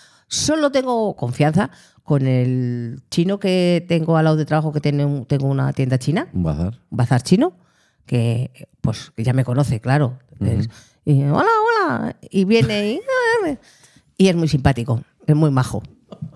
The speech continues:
Speaker 1: Es-, ese hombre es muy majo.
Speaker 2: Vale.
Speaker 1: Y le compro plantas y esas cosas.
Speaker 2: Sí, a-, a-, ahí haces tu, tu botánica,
Speaker 1: Sí.
Speaker 2: tu ejercicio botánico
Speaker 1: Exactamente.
Speaker 2: enlazando con el episodio anterior.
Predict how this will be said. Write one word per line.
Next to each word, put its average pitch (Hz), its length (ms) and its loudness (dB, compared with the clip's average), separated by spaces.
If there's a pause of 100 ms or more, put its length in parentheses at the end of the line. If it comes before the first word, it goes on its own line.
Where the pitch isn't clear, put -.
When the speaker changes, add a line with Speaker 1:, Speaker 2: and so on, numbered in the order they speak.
(500)
Speaker 1:
Es-, 127 420 0
ese 123 300 -2
hombre 156 180 0
es 202 60 -2
muy 147 120 -2
majo. - 300 -10
Speaker 2:
Vale. - 420 -4
Speaker 1:
Y 127 100 0
le 120 120 0
compro 139 380 2
plantas 185 560 2
y 165 60 0
esas 175 200 0
cosas. 226 240 -4
Speaker 2:
Sí, 170 220 4
a-, 110 80 -2
a-, 90 520 -2
ahí 110 260 0
haces 127 300 -4
tu, 110 200 -4
tu 87 580 -4
botánica, 107 640 -6 (120)
Speaker 1:
Sí. 139 320 4
Speaker 2:
tu 95 80 2
ejercicio 98 440 -4
botánico 98 400 0
Speaker 1:
Exactamente. 185 480 6
Speaker 2:
enlazando 180 220 2
con 92 80 2
el 92 80 4
episodio 98 380 2
anterior. 101 340 -4